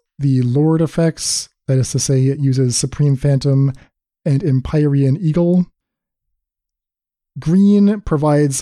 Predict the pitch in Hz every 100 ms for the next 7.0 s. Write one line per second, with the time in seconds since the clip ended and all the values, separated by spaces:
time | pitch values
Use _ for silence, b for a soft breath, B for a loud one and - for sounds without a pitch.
0 | - - 156 - 143 131 185 214 214 220
1 | 220 - _ _ - 135 127 127 131 127
2 | 123 - 135 135 135 - - - - -
3 | 123 - 139 131 165 180 185 220 170 208
4 | 196 185 175 170 160 - 156 147 131 135
5 | - - 143 135 143 135 135 131 - 135
6 | 131 135 131 131 135 139 131 131 135